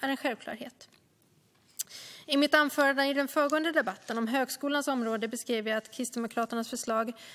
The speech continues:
om att göra det möjligt att inneha en kombinationsanställning mellan ett lärosäte och en gymnasieskola. För det är ju så att enligt högskolelagen och högskoleförordningen så kan idag en klinisk forskare vid högskola eller universitet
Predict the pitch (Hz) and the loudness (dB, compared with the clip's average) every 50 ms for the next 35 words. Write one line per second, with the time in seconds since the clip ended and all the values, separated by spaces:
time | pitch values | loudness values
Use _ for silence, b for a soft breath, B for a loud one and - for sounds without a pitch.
0 | B B B - 240 254 262 240 - 269 247 247 254 262 269 269 254 240 240 247 | B B B -4 0 2 2 2 4 4 4 4 4 4 4 4 4 4 2 2
1 | 247 240 - 269 269 262 254 240 254 247 240 233 - 269 254 247 254 254 247 - | 0 -2 -2 0 0 0 2 2 2 0 0 0 0 0 0 2 0 -2 -2 -2
2 | - 302 269 - 262 247 240 - - 320 330 320 254 226 226 240 262 262 _ B | -4 -2 -2 -2 -2 -4 -4 -4 -4 -4 -2 -2 -4 -6 -6 -8 -10 -12 _ B
3 | B B B B B - 262 262 262 254 254 254 247 240 254 247 233 214 214 220 | B B B B B -2 0 2 2 2 2 2 0 2 2 2 2 2 2 0
4 | 214 - 285 311 330 - - 339 320 - 294 - - 330 311 320 311 294 269 220 | 0 -2 -2 -2 -2 -4 -6 -8 -4 -4 -6 -4 -2 -2 -2 0 0 0 0 -2
5 | 208 - - - - - - - - 254 254 254 - _ _ _ _ B B B | -2 -6 -8 -12 -12 -12 -12 -14 -12 -12 -14 -16 -18 _ _ _ _ B B B
6 | B B B B - 277 262 294 294 294 294 285 - 233 202 208 208 - 254 247 | B B B B -6 0 2 4 4 4 4 2 0 -2 -2 -4 -2 0 0 0
7 | 247 240 - 269 294 269 240 - - - 247 247 240 247 247 254 269 262 285 285 | 0 0 0 2 2 2 0 -2 -2 0 2 2 4 4 4 4 4 4 2 2
8 | 285 262 294 277 262 - - 233 226 208 - - 240 226 220 220 220 214 220 220 | 2 4 4 2 2 2 0 0 0 0 0 0 0 0 2 0 0 0 0 0
9 | 220 214 240 - 254 262 277 294 247 214 208 214 214 - - 294 302 302 311 302 | -2 -4 -4 -4 -2 -2 0 0 0 0 0 -2 -4 -2 -2 0 0 0 0 -2
10 | 302 - 320 294 - - - 233 226 220 226 226 247 233 - - - - 214 214 | -4 -2 -2 -2 -2 -2 -6 -6 -4 -4 -2 0 0 -2 -2 -6 -6 -4 -4 -2
11 | 208 208 214 B B B B B B B 285 285 302 320 330 330 330 - - - | 0 -2 -2 B B B B B B B -2 2 2 2 2 0 -2 -4 -8 -8
12 | - - | -8 -12